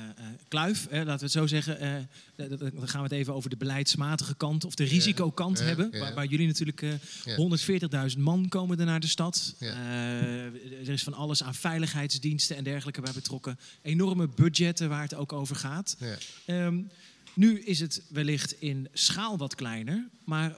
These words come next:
Speaker 1: wat waren dit jaar voor jullie, eh, misschien wel de, de extra uitdagingen om op te letten? Ik bedoel, we zijn allemaal, eh, eh, we hebben niet onder een steen gelegen. Iedereen weet
Speaker 2: Nee.
Speaker 1: met, met corona en, en, en het duurde heel lang voordat uiteindelijk ook duidelijk werd van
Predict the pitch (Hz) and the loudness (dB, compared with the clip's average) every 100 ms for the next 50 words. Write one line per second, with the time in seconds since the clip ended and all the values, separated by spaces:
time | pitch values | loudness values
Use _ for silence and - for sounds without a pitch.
0 | 170 175 185 190 185 175 135 226 - 185 | -8 -4 -2 -2 -2 -4 -2 -2 0 -2
1 | 139 127 139 135 127 123 120 127 120 120 | -2 -4 -2 -2 -4 -6 -8 -8 -4 -4
2 | 135 123 120 135 156 - - 123 113 - | -4 -6 -6 -6 -6 -2 -2 -4 -8 -12
3 | - 151 131 123 120 123 127 113 110 131 | -4 -2 0 -2 -2 -4 -4 -4 -4 -6
4 | 120 156 - 117 113 - 117 151 147 135 | -6 -6 -4 -4 -2 -4 0 2 2 0
5 | - - - - 151 147 143 151 147 135 | -10 -16 -18 -6 0 0 0 0 0 0
6 | 131 127 127 123 127 127 127 127 131 139 | -2 -2 -2 -2 -4 -6 -8 -8 -8 -4
7 | 135 143 143 135 117 151 160 135 123 131 | 0 4 4 2 0 2 2 2 -2 -4
8 | 151 143 135 135 120 135 170 151 156 165 | -2 -2 -2 -2 -2 -4 -4 2 4 6
9 | 190 180 170 170 143 147 156 151 151 151 | 6 6 4 2 -2 -4 -2 -2 -4 -8
10 | 165 147 190 180 151 202 185 170 165 - | -6 2 4 4 6 4 4 2 0 0
11 | 160 147 156 151 147 143 151 147 143 139 | 0 -2 -2 -2 -2 -2 -2 -2 -4 -4
12 | 135 - | -6 -8